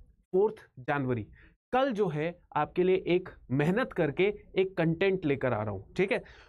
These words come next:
वो है सुबह आठ बजे एएम। सुबह आठ बजे ये कंटेंट आएगा। ये है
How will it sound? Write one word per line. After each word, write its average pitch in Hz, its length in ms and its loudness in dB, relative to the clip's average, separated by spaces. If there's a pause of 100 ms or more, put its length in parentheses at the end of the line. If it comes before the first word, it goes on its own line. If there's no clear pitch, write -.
(340)
वो 233 200 4
है 214 260 0 (320)
सुबह 254 420 0 (100)
आठ 175 240 0
बजे 123 380 -4 (120)
एएम। 120 300 0 (440)
सुबह 190 300 2
आठ 202 220 0
बजे 190 260 2
ये 175 220 0
कंटेंट 170 520 0
आएगा। 147 260 2
ये 190 280 2
है 208 220 -2